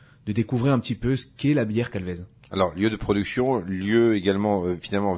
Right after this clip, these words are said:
Speaker 2: de vitrine pour la bière,
Speaker 1: Exactement.
Speaker 2: et lieu également de, de convivialité, parce que, donc, les gens peuvent boire un coup, mais ils peuvent aussi, euh, assister à des concerts, hein.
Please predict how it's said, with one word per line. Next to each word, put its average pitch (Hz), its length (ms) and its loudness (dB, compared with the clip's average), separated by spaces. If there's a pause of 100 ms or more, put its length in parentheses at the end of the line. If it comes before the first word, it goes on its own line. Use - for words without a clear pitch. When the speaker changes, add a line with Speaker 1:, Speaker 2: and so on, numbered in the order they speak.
(140)
Speaker 2:
de 92 80 0
vitrine 117 480 0
pour 104 140 4
la 98 100 8
bière, 117 300 6 (100)
Speaker 1:
Exactement. 107 380 -4
Speaker 2:
et 113 40 6
lieu 131 200 6
également 120 400 6
de, 104 360 8 (360)
de 104 160 6
convivialité, 117 720 4
parce 123 160 2
que, 95 380 6
donc, 92 200 0
les 113 80 0
gens 113 160 0
peuvent 107 160 2
boire 104 160 4
un 98 80 2
coup, 165 160 0
mais 131 140 6
ils 104 120 0
peuvent 120 200 4
aussi, 117 360 0 (280)
euh, 92 120 4
assister 110 300 -2
à 120 60 6
des 110 80 2
concerts, 98 340 2
hein. 98 140 -2